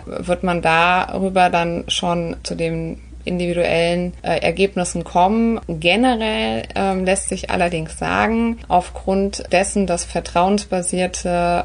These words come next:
Unternehmenskultur, vertrauensbasierte Führung an Bedeutung be-, gewinnt und dass so das Thema, ja, Dialoggestaltung an Bedeutung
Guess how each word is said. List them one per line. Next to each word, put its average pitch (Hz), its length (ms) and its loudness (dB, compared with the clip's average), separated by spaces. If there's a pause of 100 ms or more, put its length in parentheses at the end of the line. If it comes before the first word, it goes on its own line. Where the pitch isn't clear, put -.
(120)
Unternehmenskultur, 190 1400 0
vertrauensbasierte 170 840 -4
Führung 208 840 0 (100)
an 175 180 0
Bedeutung 196 1000 2
be-, - 160 -8
gewinnt 196 600 2
und 180 200 -2
dass 180 260 -2
so 175 60 -4
das 175 240 0
Thema, 175 640 0
ja, 165 320 -4
Dialoggestaltung 196 1400 0
an 185 220 -2
Bedeutung 175 760 0